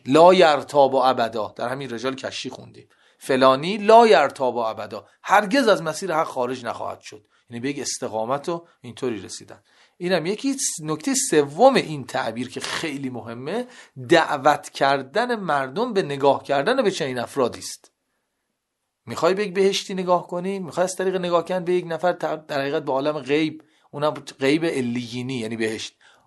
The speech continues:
ارتباط برقرار کن، به این آقا نگاه کن. شبیه در رتبهٔ پایین‌تر: "النظر الی وجه علی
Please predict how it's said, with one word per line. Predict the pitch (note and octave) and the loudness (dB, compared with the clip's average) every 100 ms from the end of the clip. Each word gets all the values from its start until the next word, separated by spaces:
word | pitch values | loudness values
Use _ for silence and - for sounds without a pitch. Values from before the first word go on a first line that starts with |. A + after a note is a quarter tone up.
| _ _ _ _ - | _ _ _ _ -2
ارتباط | D3 C#3+ D#3+ D#3+ | 0 6 8 8
برقرار | E3+ E3 F3 | 4 0 0
کن، | G3 | -2
به | C#3+ | 0
این | D#3+ | 0
آقا | B2 C3 | 0 0
نگاه | A2 G2 F2+ | -2 -10 -14
کن. | - - _ - _ _ - | -18 -20 _ -20 _ _ -6
شبیه | - E3+ E3 A3+ A#3 G#3 | 2 4 4 4 4 6
در | F#3+ C3+ | 4 2
رتبهٔ | C#3 F3+ F3 | 0 -2 -2
پایین‌تر: | D3 C3 B2 C#3 | -2 -2 0 0
"النظر | C3 C3+ E3 D3 C3+ | -2 0 0 2 0
الی | C#3+ C#3+ | 2 2
وجه | B2+ B2 B2 | 2 0 -2
علی | B2 B2+ D3 F#3+ | -4 -2 0 0